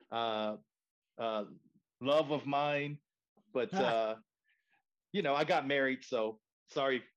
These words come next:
Speaker 1: Christina Ricci. Um, and then the list goes on and on. But, you know, *Succession*, when you look, look at Suc-, uh, Sarah Snook for *Succession*, I mean, look at *Succession*. It's not just that they've been nominated for the amount of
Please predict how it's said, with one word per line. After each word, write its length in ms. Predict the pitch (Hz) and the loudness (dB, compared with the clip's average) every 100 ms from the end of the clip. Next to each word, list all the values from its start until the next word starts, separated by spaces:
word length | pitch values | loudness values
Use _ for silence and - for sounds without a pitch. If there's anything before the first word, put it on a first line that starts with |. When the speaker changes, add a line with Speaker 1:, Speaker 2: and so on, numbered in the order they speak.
| - | -4
Speaker 1:
Christina 360 | 131 - 117 104 | -4 -4 -4 -2
Ricci. 400 | 107 - 107 - _ _ _ _ _ _ 131 | -4 -4 -10 -12 _ _ _ _ _ _ 0
Um, 400 | 131 123 113 117 _ _ _ _ _ _ _ _ 156 | 2 2 0 -6 _ _ _ _ _ _ _ _ -4
and 140 | 175 | 0
then 100 | 175 | 0
the 60 | 185 | 2
list 180 | 202 | 0
goes 200 | 202 180 | 0 0
on 200 | 180 185 | 0 0
and 80 | 175 | 0
on. 140 | 202 170 | -2 0
But, 160 | - 175 | -2 0
you 100 | 175 | 0
know, 140 | 156 - _ _ | -2 -6 _ _
*Succession*, 720 | - 160 - 226 262 302 320 320 _ _ _ _ - | -6 -6 -2 -2 0 -2 -4 -6 _ _ _ _ -2
when 160 | 170 | 0
you 80 | 185 | 2
look, 220 | 190 233 233 _ _ _ _ - | 0 0 -4 _ _ _ _ -12
look 140 | 233 | -6
at 80 | 214 | -4
Suc-, 280 | - 147 147 | -4 -4 -4
uh, 80 | 151 - - | -4 -6 -6
Sarah 260 | 180 156 | -2 -2
Snook 300 | 143 156 156 | -2 -4 -2
for 100 | 139 | -4
*Succession*, 500 | 127 - - 151 151 | -6 -8 -4 -4 -4
I 40 | 147 | -4
mean, 100 | 165 | -4
look 120 | 190 | -4
at 100 | 170 | -6
*Succession*. 580 | 151 - 226 220 135 131 _ _ - | -10 -4 -2 -2 -6 -8 _ _ -6
It's 180 | 151 165 | -4 -2
not 240 | 196 247 | -4 -2
just 220 | - 185 175 | -4 -4 -4
that 140 | 151 | -2
they've 180 | 156 151 | -2 0
been 200 | 139 123 | -2 0
nominated 680 | 165 247 151 120 110 113 - _ _ _ _ | -2 -2 0 0 -2 -4 -6 _ _ _ _
for 200 | - 147 | 0 2
the 160 | 139 139 | 2 0
amount 400 | 127 131 170 165 - | 0 0 0 -2 -2
of 200 | 131 117 | -2 -2